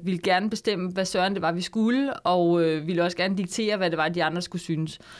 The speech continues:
Det var en rimelig konfronterende måde også at arbejde med den her mand på. Og lige pludselig overtog han også workshoppen og var sådan lidt, "Det er ikke det, jeg synes, vi skal. Den her opgave, den her, det vi er i gang med nu, det synes jeg giver rigtig meget mening," sagde han. "Det synes jeg, vi skal blive, blive ved."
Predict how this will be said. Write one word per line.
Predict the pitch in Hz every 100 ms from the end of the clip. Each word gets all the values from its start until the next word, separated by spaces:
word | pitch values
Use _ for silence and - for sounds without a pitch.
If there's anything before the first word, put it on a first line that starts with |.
| - 160
Det |
var | 170
en | 165
rimelig | 190 202
konfronterende | 196 170 185 294 285 277 254
måde | 185 170 180
også | 135 160 -
at | -
arbejde | 95 117 165 170 110 160
med | 156
den | 156 160
her | 160
mand | 143 -
på. | 165 147 160
Og |
lige | 220
pludselig | 226 226 240
overtog | 190 208 226 226
han | 202
også | 160 165
workshoppen | 156 160 165 160 92
og | 113
var | 160
sådan | 170
lidt, | 170 170 - - _ 214
"Det |
er | 233
ikke | 240 233
det, | 226
jeg | 226
synes, | - 220 220
vi |
skal. | 202 - 185 214 - 175 -
Den | 226 233
her | 214
opgave, | 160 180 202 196 185
den | 202
her, | 208 196 139 180
det | - 220
vi | 208
er |
i |
gang | 190 147
med | 190
nu, | 190
det | 190
synes | 190 202
jeg | 196 185
giver | 190 175
rigtig | 233 240 226
meget | 196 180 180
mening," | 185 202 208
sagde | 196
han. | 185
"Det | 214 196
synes | 208
jeg, | 214
vi | 196
skal | 196 180
blive, | 185 185 185 196 -
blive | - 185 175
ved." | 151